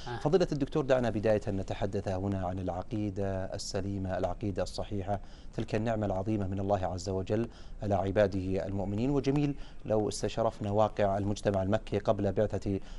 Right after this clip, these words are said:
Speaker 2: رسول الهدى صلى الله عليه وسلم، كيف كان وكيف صار؟
Speaker 1: بسم الله الرحمن الرحيم. لا شك أن العقيدة الإسلامية هي الوحدة.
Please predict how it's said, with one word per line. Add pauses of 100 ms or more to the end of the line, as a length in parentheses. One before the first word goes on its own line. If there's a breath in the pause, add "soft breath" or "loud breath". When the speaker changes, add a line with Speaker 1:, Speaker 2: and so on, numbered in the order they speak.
(160 soft breath)
Speaker 2:
رسول
الهدى
صلى
الله
عليه
وسلم،
كيف
كان
وكيف
صار؟ (340)
Speaker 1:
بسم
الله
الرحمن
الرحيم. (220 soft breath)
لا
شك
أن
العقيدة (100)
الإسلامية (420 soft breath)
هي
الوحدة.